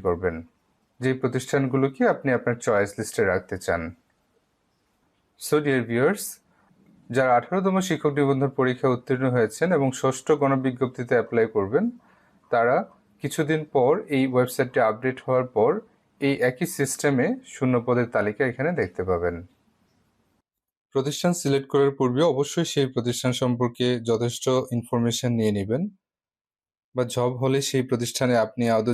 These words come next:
জব করবেন কিনা, এই বিষয়ে ইনফরমেশন নিয়ে তারপর আপনি প্রতিষ্ঠানগুলো সিলেক্ট করবেন। বিশেষ করে সেই প্রতিষ্ঠানের ফলাফল কেমন, সেই বিষয়টির খোঁজ নেবেন। তো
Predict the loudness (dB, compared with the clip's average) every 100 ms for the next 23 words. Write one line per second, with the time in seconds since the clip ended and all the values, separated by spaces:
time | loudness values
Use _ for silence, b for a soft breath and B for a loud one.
0 | 2 0 0 -2 0 0 -2 -2 -4 -4
1 | _ _ _ _ _ -6 -4 -4 0 -2
2 | 0 0 0 0 -2 0 2 2 0 0
3 | 2 0 0 -4 -6 -6 -6 -6 -6 -4
4 | -4 -2 -2 -2 0 -2 0 -4 -4 _
5 | _ _ _ _ _ _ _ _ _ -6
6 | -4 -4 -2 -2 0 0 0 0 0 0
7 | 0 0 0 0 0 2 0 0 0 0
8 | -4 -8 _ _ _ _ _ _ -2 -2
9 | 0 -2 0 -2 0 -2 0 -2 0 0
10 | -2 _ _ _ _ _ _ _